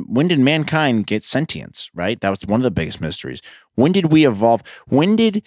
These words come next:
when did we start, like, communicating and talking to one another? When did we invent music? How are the pyramids built, right? That's another great mystery of the universe. Are aliens real? Another great mystery of the universe. And then finally, how the hell was Ron Jeremy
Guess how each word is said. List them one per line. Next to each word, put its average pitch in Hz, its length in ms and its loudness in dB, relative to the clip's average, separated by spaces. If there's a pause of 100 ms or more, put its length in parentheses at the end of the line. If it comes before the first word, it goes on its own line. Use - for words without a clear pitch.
(1200)
when 165 200 0
did 202 120 0
we 190 100 2
start, 156 420 2
like, 110 400 -4 (400)
communicating 127 640 2
and 90 100 -6
talking 113 400 -2
to 104 80 -2
one 90 140 0
another? 82 180 -4
When 113 140 -2
did 135 80 -4
we 139 80 0
invent 113 260 2
music? 104 360 -2
How 139 120 2
are 156 100 4
the 139 60 -2
pyramids 156 540 0
built, - 380 -6 (100)
right? 107 240 0
That's 104 160 -4
another 123 240 2
great 101 240 0
mystery 78 560 -6 (240)
of 87 100 -10
the 85 100 -8
universe. 76 340 -8 (200)
Are 73 60 -6
aliens 110 420 2
real? 110 320 0
Another 113 240 0
great 92 180 0
mystery 80 260 -6
of 73 60 -8
the 73 60 -12
universe. 67 340 -12
And 90 120 -4
then 101 100 0
finally, 113 540 2 (200)
how 143 280 2
the 160 120 2
hell 123 500 2
was 101 180 2
Ron 110 340 0
Jeremy 101 540 2